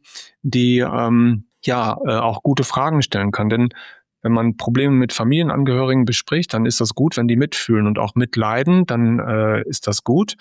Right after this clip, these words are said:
Aber manchmal braucht man eben auch jemanden, der völlig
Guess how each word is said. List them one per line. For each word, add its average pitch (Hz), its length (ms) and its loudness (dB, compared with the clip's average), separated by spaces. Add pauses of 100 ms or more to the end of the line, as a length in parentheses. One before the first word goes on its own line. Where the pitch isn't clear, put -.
(260)
Aber 135 220 -2
manchmal 135 340 0
braucht 117 320 -4
man 127 140 -2
eben 120 280 0
auch 113 280 -2
jemanden, 117 500 2
der 110 380 -2 (440)
völlig 139 600 -2